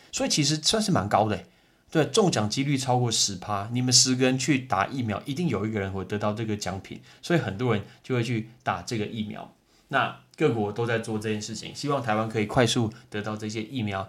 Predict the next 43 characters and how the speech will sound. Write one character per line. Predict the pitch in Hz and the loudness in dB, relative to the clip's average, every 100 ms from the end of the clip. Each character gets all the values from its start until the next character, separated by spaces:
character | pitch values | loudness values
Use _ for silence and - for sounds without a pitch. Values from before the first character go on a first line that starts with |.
| - - | -12 -4
可 | 127 | 2
以 | 113 | 2
离 | 101 101 | 2 -2
开 | 107 107 | -4 -4
这 | 107 | -4
一 | 107 | -6
波 | 110 104 - | -6 -10 -6
疫 | 123 | -4
情。 | - - - _ _ _ | -4 -6 -10 _ _ _
那 | 147 123 - - _ _ _ _ _ - | 0 0 -2 -14 _ _ _ _ _ -10
要 | 202 | -4
提 | 185 | 0
醒 | 165 135 | 2 2
自 | 127 139 | 2 0
己 | 107 | 2
家 | 110 | 2
里 | 110 | 2
面 | 110 104 | 2 0
的 | |
一 | 104 | 0
个 | 101 | 0
长 | - 92 95 | 0 -2 0
辈， | 117 98 - _ _ _ | 0 0 -4 _ _ _
很 | - | -4
多 | 131 233 247 240 | 2 4 4 0
长 | 156 113 | 0 2
辈 | 160 | 4
他 | 135 139 | 4 2
可 | 110 | 2
能， | 104 110 110 - _ _ - | 2 0 -4 -14 _ _ -10
嗯， | 107 98 92 90 | -6 -6 -6 -4
比 | 107 | 4
较 | 170 - - | 4 4 -6
不 | 139 | 0
在 | 131 175 | 4 6
意 | 110 | 6
这 | 104 | 4
件 | 98 92 | 2 0
事 | - | -2
情， | 90 - - _ _ _ - | -2 -6 -12 _ _ _ -2
但 | 180 | 0
是 | 185 | 4
呢， | 156 127 | 4 4